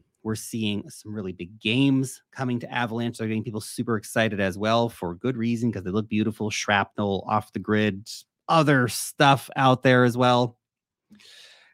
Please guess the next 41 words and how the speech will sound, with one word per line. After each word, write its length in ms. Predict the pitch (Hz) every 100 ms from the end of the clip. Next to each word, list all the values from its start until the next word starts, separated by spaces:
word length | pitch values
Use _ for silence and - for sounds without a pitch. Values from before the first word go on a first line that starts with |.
| -
As, 160 | 110
uh, 140 | 110 104
Emperor 320 | 151 143 131
Osmo 340 | 135 131 139 127
points 300 | 143 127 139
out, 220 | 127 127
the 80 | 120
opportunity 520 | 117 120 127 120 117
to 100 | 117
lead 240 | 110 117
in 60 | 104
a 40 |
five 320 | 101 117 113 113
point 180 | 110
five 240 | 107 110 107
trillion 280 | - 113 101
dollar 180 | 95
market 320 | 101 131 139 127
is 140 | 101
what's 200 | 104 -
ahead 200 | - -
for 100 | -
Avalanche. 480 | 113 110 110 110 -
J 140 | 98
P 120 | 104
Morgan's 360 | 98 95 95 87
Onyx 400 | - 131 123 -
is 80 | 101
being 240 | 107 98
deployed 340 | 92 - 98 -
on 80 |
avax. 460 | 117 120 104 95 -
The 80 | -
total 280 | 120 104 98
addressable 340 | - - 98
market 260 | 95 - -
for 100 | 101
Avalanche 420 | 104 98 95 -
just 220 | 101 - _
exploded 720 | - - - 113 104 101 95 -
exponentially. 1200 | - - - 110 104 104 110 - 120 113 101 87